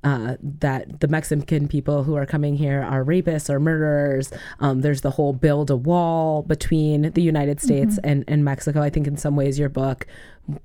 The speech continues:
Speaker 1: blows that wall up. Um, do, do you feel like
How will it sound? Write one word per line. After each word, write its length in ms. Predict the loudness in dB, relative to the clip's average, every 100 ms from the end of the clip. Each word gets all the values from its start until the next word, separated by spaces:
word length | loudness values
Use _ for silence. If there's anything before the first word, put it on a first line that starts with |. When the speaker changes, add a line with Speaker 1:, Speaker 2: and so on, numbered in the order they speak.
| 0
Speaker 1:
blows 400 | 2 4 2 2
that 220 | 0 2
wall 320 | 2 2 2
up. 380 | 2 2 0 -6 -12 -12 -6 0
Um, 460 | 2 4 2 0 -4 -16 -20 -20 -20 -20 _ _ -6
do, 240 | 0 0 2
do 160 | 2 2
you 120 | 2
feel 580 | -2 0 0 0 -2 0
like 460 | 2 2 0 -6